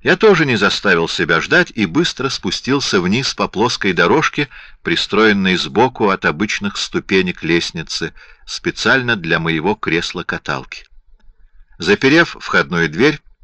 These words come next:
я подъехал к машине, и он помог мне забраться внутрь,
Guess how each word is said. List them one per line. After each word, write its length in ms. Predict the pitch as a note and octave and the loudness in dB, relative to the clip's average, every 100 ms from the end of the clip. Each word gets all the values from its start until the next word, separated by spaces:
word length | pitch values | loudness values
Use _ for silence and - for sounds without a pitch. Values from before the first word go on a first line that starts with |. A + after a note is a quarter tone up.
| - - - - | -20 -20 -16 -2
я 160 | C3 | 0
подъехал 500 | B2 F#2 D#2+ D#2+ E2+ | 0 0 0 0 -2
к 120 | - | -6
машине, 520 | D#2+ D2+ - C3+ C#3 B2 - - - - _ - | -4 -2 -2 -2 -4 -8 -16 -20 -20 -20 _ -18
и 100 | - | 0
он 340 | F2+ E3 E3+ E3 - - _ - _ _ - - _ - _ - - | 4 4 2 -6 -18 -20 _ -20 _ _ -20 -20 _ -20 _ -20 -8
помог 340 | - F#2+ D3 - | -2 0 0 -2
мне 160 | C3 | -4
забраться 580 | A#2 F2+ F#2 B2+ - A2+ | 0 0 2 0 0 -4
внутрь, 380 | F2+ F2+ G2 F#2+ | -2 -4 -4 -8